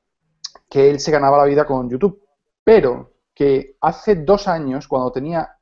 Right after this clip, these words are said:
casi la mitad de suscriptores, ingresaba lo mismo. No dio cifras ni falta que hace.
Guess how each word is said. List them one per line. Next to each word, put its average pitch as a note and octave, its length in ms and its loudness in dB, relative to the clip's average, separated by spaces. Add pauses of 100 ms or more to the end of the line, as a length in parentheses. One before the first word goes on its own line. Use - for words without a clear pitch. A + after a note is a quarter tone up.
(100)
casi F3 340 -2
la C3 140 -2
mitad B2+ 240 -4
de F#3 80 -4
suscriptores, C3+ 680 -6 (420)
ingresaba D#3+ 600 2
lo D3+ 140 2
mismo. A#2 520 -8
No B2+ 120 -6
dio B2+ 140 0
cifras F3+ 360 -4
ni C3+ 100 -6
falta C3+ 260 -4
que B2 80 -6
hace. - 320 -12